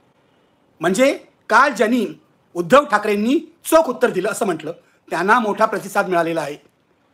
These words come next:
तुम्ही बघा सर्वत्र विश्लेषणात्मक कार्यक्रम माझ्यासारखे, मोठा प्रतिसाद आहे.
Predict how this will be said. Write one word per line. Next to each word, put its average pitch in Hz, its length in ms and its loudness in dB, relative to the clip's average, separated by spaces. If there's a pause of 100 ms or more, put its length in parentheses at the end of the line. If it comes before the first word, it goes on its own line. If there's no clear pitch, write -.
(380)
तुम्ही 277 160 2
बघा 208 260 4
सर्वत्र 277 400 0 (320)
विश्लेषणात्मक 226 520 -2
कार्यक्रम 196 380 -2
माझ्यासारखे, 160 540 -6 (640)
मोठा 285 180 6
प्रतिसाद 214 360 0
आहे. 131 100 -6